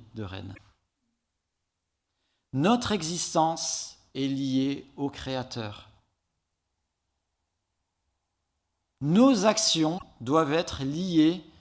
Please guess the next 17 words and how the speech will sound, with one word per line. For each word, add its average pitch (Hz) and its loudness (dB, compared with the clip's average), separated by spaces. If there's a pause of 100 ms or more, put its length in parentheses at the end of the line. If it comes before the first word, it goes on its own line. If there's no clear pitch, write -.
(260)
au 165 0
Créateur. 139 -6 (1200)
Ce 349 0
que 214 2
je 185 4
fais, 214 2
je 156 -4
ne 147 -2
le 143 0
fais 147 -4
pas 165 4
pour 160 -2
mon 160 -2
épouse, 170 -4
pour 135 -2
mes 143 0
enfants, 170 -2